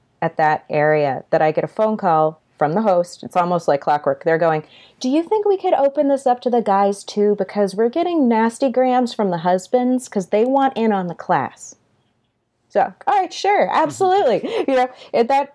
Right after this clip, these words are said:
works out wonderful, and it tends to, that tends to be the way things are going.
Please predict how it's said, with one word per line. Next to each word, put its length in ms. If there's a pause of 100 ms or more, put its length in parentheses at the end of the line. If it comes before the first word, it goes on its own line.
(120)
works 280
out 180
wonderful, 580
and 360
it 140
tends 340
to, 300 (260)
that 140
tends 380
to 80
be 220
the 120
way 380
things 360 (160)
are 300
going. 420